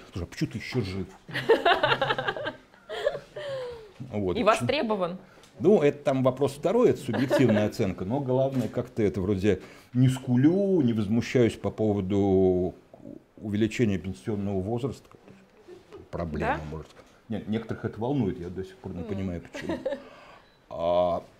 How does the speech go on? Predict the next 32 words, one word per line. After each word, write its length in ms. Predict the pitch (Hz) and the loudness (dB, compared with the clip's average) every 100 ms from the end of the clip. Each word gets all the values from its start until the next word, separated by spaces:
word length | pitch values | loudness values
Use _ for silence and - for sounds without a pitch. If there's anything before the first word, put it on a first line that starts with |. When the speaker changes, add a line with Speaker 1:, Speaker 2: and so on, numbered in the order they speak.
| _ _ _ - - - - | _ _ _ -20 -20 -20 -16
Speaker 1:
дело 240 | 131 165 170 | -6 -4 -2
в 60 | |
том, 180 | 233 233 | -2 -2
что 160 | - 151 | -4 -6
действительно 520 | 131 135 208 214 160 | -8 -6 -6 -2 -2
на 120 | 135 | -2
физтехе, 480 | 135 127 - 202 127 | -4 -6 -6 -4 -2
в 60 | |
общем, 320 | 151 - 123 120 | -4 -4 -2 -2
учиться 400 | - 175 - 127 | -2 -6 -4 -8
в, 40 | - - - - | -8 -20 -20 -10
и 80 | 127 | -10
в 60 | |
те 140 | - 180 | -2 -2
времена, 360 | 170 131 131 107 | 0 0 0 0
да 120 | 104 | -2
и 60 | |
сейчас 340 | 101 113 156 147 | -4 -8 -8 -8
было 240 | 113 135 | -6 -6
довольно 440 | 117 92 107 117 90 | -4 -2 -2 -4 -6
жестко. 440 | 87 80 - - - _ | -8 -14 -16 -20 -20 _
Speaker 2:
Мгм. 360 | 214 190 196 196 - - - - | -14 -12 -12 -14 -16 -20 -20 -10
Speaker 1:
Сейчас, 400 | - - 131 127 | -4 -2 -2 0
вроде 220 | 131 120 | -2 0
говорят, 300 | 123 117 113 | 0 0 -2
немножко 340 | 110 110 - | -6 -6 -8
меньше, 340 | 165 247 254 - | -4 -2 -2 -4
поскольку 360 | - - 107 - | -10 -8 -10 -8
все-таки 280 | 101 - - | -10 -10 -10
появилась 500 | 107 110 104 95 104 | -4 -2 -2 -4 -4
различная 580 | 101 101 95 - 92 | -4 -4 -6 -6 -6
там 180 | 80 76 | -6 -12